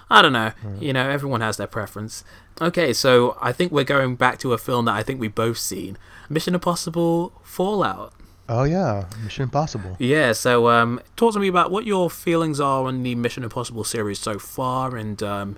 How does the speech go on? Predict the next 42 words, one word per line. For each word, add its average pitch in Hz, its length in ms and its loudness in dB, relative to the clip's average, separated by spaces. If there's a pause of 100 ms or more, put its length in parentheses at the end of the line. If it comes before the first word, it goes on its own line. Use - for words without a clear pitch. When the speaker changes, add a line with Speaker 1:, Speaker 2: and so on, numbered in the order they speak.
(220)
Speaker 1:
I 107 60 -8
guess 107 160 -4
your 104 80 -4
thoughts 107 220 -6
going 107 240 -4
into 98 180 -10
this 104 220 -4
one 110 140 -6
and 101 80 -6
what 107 120 -4
you 110 60 -8
thought 113 240 -4
of 98 60 -10
the 113 60 -10
film 113 300 -4
overall. 107 520 -2 (360)
Speaker 2:
I 151 80 2
thought, 208 200 8
especially 185 520 6
with, 151 340 6
uh, 131 220 6
Mission 127 320 4
Impossible 127 480 4
four 123 480 2
and 110 100 0
five, 117 540 0 (120)
Speaker 1:
Yeah. 117 260 0 (180)
Speaker 2:
the 135 80 4
directors 143 480 10
and 139 100 6
producers 123 580 4
in 113 100 2
the 110 80 2
studio, 117 520 2
like, 104 380 0 (580)
they 139 180 4
are, 151 220 10
have, 139 200 4
have 147 400 6
been 131 180 6
really 131 240 6
consistent, 127 640 0